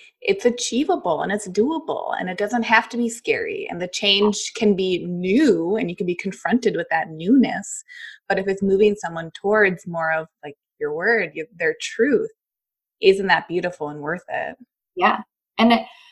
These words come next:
Speaker 2: I totally agree that it's, it's scary. Parts have been very, very uncomfortable. Um, but I'm totally of the mindset that if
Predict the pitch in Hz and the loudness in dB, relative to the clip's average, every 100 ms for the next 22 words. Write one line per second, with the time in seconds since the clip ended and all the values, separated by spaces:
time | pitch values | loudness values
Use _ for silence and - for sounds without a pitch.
0 | _ _ 233 240 - 220 262 302 262 - | _ _ 0 0 0 4 4 4 4 4
1 | 180 185 240 190 - - - 196 190 - | 4 4 6 4 4 0 -2 -2 -2 2
2 | 165 160 160 160 190 226 - 226 202 185 | 4 6 4 4 2 2 2 0 0 0
3 | 170 175 214 214 196 180 175 170 165 165 | 0 4 4 6 6 6 4 0 -4 0
4 | 170 226 220 196 185 - 185 185 165 165 | 2 4 4 4 4 0 -2 0 0 0
5 | 165 160 160 - - - _ _ - 170 | -2 0 2 2 -2 -8 _ _ -4 0
6 | 180 175 196 220 - 247 254 220 185 175 | 4 6 6 4 4 4 6 4 2 0
7 | 170 185 175 170 - 370 339 | 0 -2 0 2 2 2 0